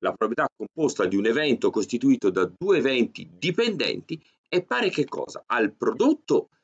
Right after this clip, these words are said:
della probabilità del primo, quindi P di E uno, quindi la probabilità del mio primo evento,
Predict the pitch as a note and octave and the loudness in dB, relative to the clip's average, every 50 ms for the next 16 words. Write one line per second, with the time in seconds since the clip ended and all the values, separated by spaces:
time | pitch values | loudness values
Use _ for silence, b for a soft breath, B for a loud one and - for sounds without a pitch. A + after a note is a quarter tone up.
0 | _ _ _ - C3+ D3 D3 D3+ C#3+ - - D3+ D3 C#3+ C#3+ C3+ C3 B2 B2 - | _ _ _ 0 2 2 2 2 0 0 0 0 0 2 2 2 2 2 0 -2
1 | - - - - G#2+ G#2 G2 E2+ - - G2+ - - F#2 E2+ F#2+ F#2 C3+ G3 - | -4 -4 -4 -2 -2 -2 -2 -4 -4 -4 -4 -2 -2 -4 -6 -2 -2 0 0 -2
2 | - - A#2 F#2 D#2+ - - _ _ _ _ _ _ _ _ _ - G3+ A3 F#3+ | -2 -4 -6 -6 -6 -12 -20 _ _ _ _ _ _ _ _ _ -4 -2 -2 -2
3 | A#2+ - A2+ G#2+ A#2+ A#2 G#2 G2+ F#2+ - F#2 A#2+ F3+ F#3 - C3 - E2+ - - | -4 -6 -4 0 2 4 4 4 4 2 0 0 0 0 -2 -2 -6 -6 -4 0
4 | C3+ - - - D3+ D3 A#2+ A2 G2 G#2 B2 A#2+ - - - A#3+ A#3+ G3+ C3+ A2+ | 0 0 0 2 0 2 2 2 2 2 2 2 2 0 -2 0 2 4 4 4
5 | G2+ F#2+ E2+ A1+ - D2+ - - - G3 A3 D4 - | 4 0 -2 -4 -6 -8 -10 -2 0 0 0 0 -2